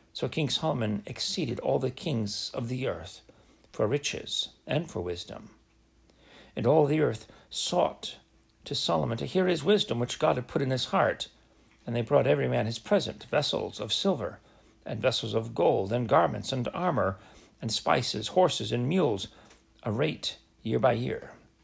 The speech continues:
And Solomon gathered together chariots and horsemen, and he had a thousand four hundred chariots, and twelve thousand horsemen,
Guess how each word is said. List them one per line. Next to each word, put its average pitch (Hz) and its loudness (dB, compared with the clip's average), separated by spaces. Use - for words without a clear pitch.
And - -10
Solomon 120 -2
gathered 113 0
together 110 0
chariots 185 0
and - -6
horsemen, 175 0
and 127 -8
he 127 -4
had 127 0
a 113 -6
thousand 165 2
four - 0
hundred 139 -2
chariots, 160 -2
and 143 -6
twelve 220 6
thousand 120 -2
horsemen, 156 -2